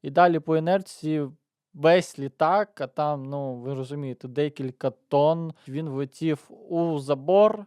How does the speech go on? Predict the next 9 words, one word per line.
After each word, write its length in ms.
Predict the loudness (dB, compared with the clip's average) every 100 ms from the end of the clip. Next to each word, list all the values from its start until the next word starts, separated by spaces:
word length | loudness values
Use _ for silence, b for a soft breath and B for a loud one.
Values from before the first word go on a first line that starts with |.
| _
передньою 480 | 2 4 4 2 -4
частиною, 840 | -6 -8 -4 0 0 0 -4 -4 0
а 100 | 0
лівим 340 | 0 -2 -4
крилом 380 | -4 0 0 0
ще 240 | -4 -6
зачепив 520 | -6 -8 -10 -4 -4
якийсь 440 | -4 -6 -8 -8 -10
дім. 340 | -8 -8 -8